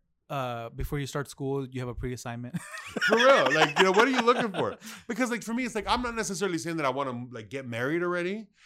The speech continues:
Speaker 2: or, or I'm not saying that we're, like, my third date is gonna be, like, we're going down to the fucking county attorney's office.
Speaker 1: Mm-hmm.
Speaker 2: But I wanna know that the end result, that the end
Speaker 1: Or
Speaker 2: game
Speaker 1: you're looking at le-, or you're going into this date or this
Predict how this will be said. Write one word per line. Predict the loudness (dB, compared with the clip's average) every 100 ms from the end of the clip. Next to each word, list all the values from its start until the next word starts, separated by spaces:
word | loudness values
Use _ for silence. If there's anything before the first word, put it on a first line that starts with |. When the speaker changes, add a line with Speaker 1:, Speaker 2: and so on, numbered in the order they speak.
| _
Speaker 2:
or, | -4 -2 -2
or | -2 -2
I'm | -2 -2
not | -4 -6
saying | -6
that | -6
we're, | -6 -8
like, | -10 -8 -8 -8 -6
my | -4 -4
third | -4 -6 -4
date | -4 -4
is | -6
gonna | -8 -8
be, | -8
like, | -8 -10 -8
we're | -8
going | -6 -6
down | -6 -8
to | -12
the | -16
fucking | -14 -14 -14 -18 -20 _ _ _ _
county | -8 -8
attorney's | -8 -6 -4 -4
office. | -4 -2 -2 0
Speaker 1:
Mm-hmm. | 0 0 0
Speaker 2:
But | 2
I | 4 4
wanna | 2 0
know | 0
that | -2 -4
the | -4
end | -4 -2
result, | -2 0 -2 -2
that | -6
the | -8 -10
end | -4 0
Speaker 1:
Or |
Speaker 2:
game | 4
Speaker 1:
you're | 4
looking | 2 0 -2 -4 -6
at | -6 -6
le-, | -4 0
or |
you're | 0 4
going | 4 2
into | -2 -2
this | -4 -4
date | -4 -6 -6 -8 -10
or | -8 -6
this | -8 -10